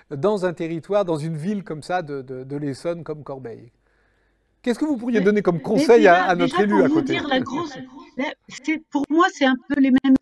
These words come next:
Speaker 2: enjeux. C'est, c'est vrai qu'à l'école, il y a une donnée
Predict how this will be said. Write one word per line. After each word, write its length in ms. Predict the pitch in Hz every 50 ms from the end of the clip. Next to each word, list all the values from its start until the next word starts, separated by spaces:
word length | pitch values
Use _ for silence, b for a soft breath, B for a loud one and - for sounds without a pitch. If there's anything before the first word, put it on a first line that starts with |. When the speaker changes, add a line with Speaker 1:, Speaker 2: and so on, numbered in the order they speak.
| 254 220
Speaker 2:
enjeux. 280 | 269 269 269 240 247 254 - _ _ _ _ _ - 311 320 285 240 - _ _ _ _ -
C'est, 320 | 196 - - 277 277 - _ _ _ -
c'est 180 | 302 - 262 269
vrai 180 | 262 302 349 339
qu'à 140 | - 262 240
l'école, 400 | 254 240 240 - 285 294 330 370 370 - - _
il 80 | - 220
y 20 |
a 40 | 247
une 180 | 254 254 262 240
donnée 560 | 226 294 311 285 294 311 311 254 220 - _